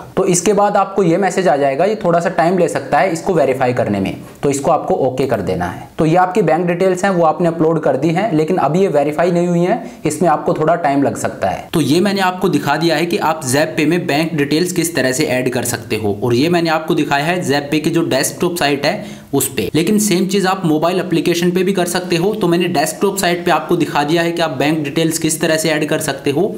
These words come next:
और अब मैं आपको Zappe की mobile application पे लेके चलूंगा और वहां पे दिखाऊंगा आप fund किस तरह से ऐड कर सकते हो। तो अब मैं आपको Zappe की ऐप पे लेके चलता हूँ। यहाँ पे मैंने ऐप को ओपन कर ली है,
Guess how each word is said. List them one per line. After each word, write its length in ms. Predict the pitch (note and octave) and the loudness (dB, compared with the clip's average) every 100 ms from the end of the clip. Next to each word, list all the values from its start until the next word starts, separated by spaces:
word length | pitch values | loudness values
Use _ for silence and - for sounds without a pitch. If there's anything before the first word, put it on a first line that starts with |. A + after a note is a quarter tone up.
| - | -2
और 100 | E3+ | 0
अब 200 | E3 F3+ | 0 2
मैं 100 | G3+ | 0
आपको 280 | G3 G#3 F#3 | 0 0 0
Zappe 380 | D3 D3+ D#3+ F#3 | 0 0 0 0
की 100 | G3+ | 2
mobile 360 | E3 D#3 F#3 | 2 2 2
application 480 | G3 G3 G3 F#3 F#3 | 0 0 0 0 0
पे 100 | F3+ | 0
लेके 260 | F3+ D#3+ F#3 | 0 0 0
चलूंगा 340 | F3 D3+ E3+ | 0 0 0
और 180 | F3 F3 | 0 0
वहां 240 | C#3+ C#3+ | 0 0
पे 120 | E3 G3 | 0 0
दिखाऊंगा 380 | E3+ D#3 E3+ F#3 | 0 0 0 0
आप 280 | F3 F3+ - | 0 -2 0
fund 220 | F3 F3+ | 0 2
किस 180 | F3 E3+ | 0 0
तरह 160 | C#3 C#3 | -2 0
से 140 | E3 | -2
ऐड 240 | B2+ C3+ - | 0 -2 -2
कर 120 | A#2 | -2
सकते 300 | A#2 G#2+ G#2+ | -4 -4 -6
हो। 180 | G2 - - | -6 -8 -6
तो 80 | |
अब 200 | C3 D3+ | -2 0
मैं 80 | F3 | 2
आपको 260 | F3 F3 F3+ | 2 0 -2
Zappe 460 | B2+ C#3 C3+ E3+ | 0 -2 -2 -4
की 140 | E3+ F#3 | -4 -4
ऐप 260 | C3+ C3 E3 | -4 -4 -4
पे 80 | |
लेके 240 | E3 D#3+ F3 | -2 -2 -2
चलता 300 | D3 A#2 D#3 | -4 -4 -4
हूँ। 200 | C#3 F3 F3+ | -4 -4 -6
यहाँ 240 | A#2+ B2 B2+ | -6 -6 -4
पे 120 | D3 | -2
मैंने 200 | C#3+ D3 | -2 -2
ऐप 260 | C3 B2+ - | -2 -4 -4
को 80 | D3 | -6
ओपन 340 | A#2+ - D3 | -6 -4 -2
कर 160 | D3 C3 | -2 -2
ली 120 | A#2 | -4
है, 220 | A2+ B2+ | -4 -6